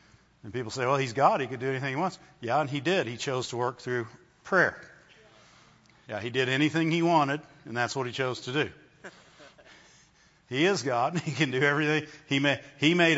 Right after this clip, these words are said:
He made choices and set up the, set up everything just the way He wanted it. Why? Because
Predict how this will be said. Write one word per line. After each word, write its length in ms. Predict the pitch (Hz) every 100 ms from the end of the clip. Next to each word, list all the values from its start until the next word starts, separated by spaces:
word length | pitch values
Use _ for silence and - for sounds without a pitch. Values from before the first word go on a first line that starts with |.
| 156
He 180 | 139 170
made 240 | 170 156
choices 500 | - 185 185 131 127
and 220 | 127 120 127
set 200 | 139 156
up 160 | 151
the, 380 | 156 151 - 139
set 260 | - 151 165
up 140 | 147
everything 520 | 143 160 143 165 131
just 280 | 107 156 -
the 80 | 160
way 240 | 156 151 - - -
He 260 | - 165 156
wanted 340 | 156 143 95
it. 120 | 87 _ _ _ _ _ _ _ _ _ _ _
Why? 200 | 143 202
Because 340 | 135 143 143